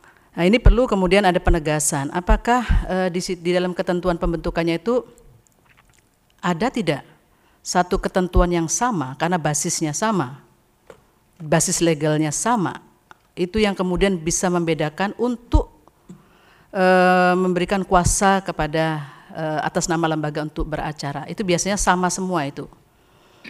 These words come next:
Apakah ini maksudnya di sini adalah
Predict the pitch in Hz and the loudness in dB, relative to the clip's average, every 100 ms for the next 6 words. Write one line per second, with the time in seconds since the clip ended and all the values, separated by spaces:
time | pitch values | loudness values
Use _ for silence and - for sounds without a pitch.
0 | - - - 190 185 220 233 254 240 214 | -20 -20 -6 -2 2 4 4 4 4 2
1 | - 214 214 226 190 185 196 240 180 156 | 2 0 2 2 2 0 0 0 0 0
2 | 151 147 202 208 - | -2 0 0 -2 -8